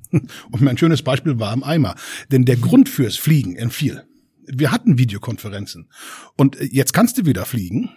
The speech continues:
Und viele haben gesagt, „Ja, warum soll ich denn jetzt noch?“ Also der Fall ist eingetreten. Damit will ich jetzt gar nicht sagen, ich bin ein Hellseher. Da will ich mich jetzt wirklich, äh, weit von distanzieren. Aber, ähm,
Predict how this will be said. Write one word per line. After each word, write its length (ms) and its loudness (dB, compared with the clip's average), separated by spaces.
Und 180 4
viele 280 2
haben 160 2
gesagt, 260 0
„Ja, 100 2
warum 220 0
soll 160 -2
ich 80 -2
denn 120 0
jetzt 200 -8
noch?“ 200 -12
Also 180 -2
der 140 0
Fall 180 -2
ist 80 -2
eingetreten. 680 -4
Damit 240 2
will 100 2
ich 80 0
jetzt 140 -2
gar 100 0
nicht 120 2
sagen, 180 4
ich 100 4
bin 140 2
ein 40 2
Hellseher. 480 0
Da 200 -6
will 100 0
ich 80 0
mich 120 2
jetzt 180 -2
wirklich, 320 -6
äh, 160 -12
weit 220 -2
von 180 2
distanzieren. 600 0
Aber, 240 0
ähm, 240 -2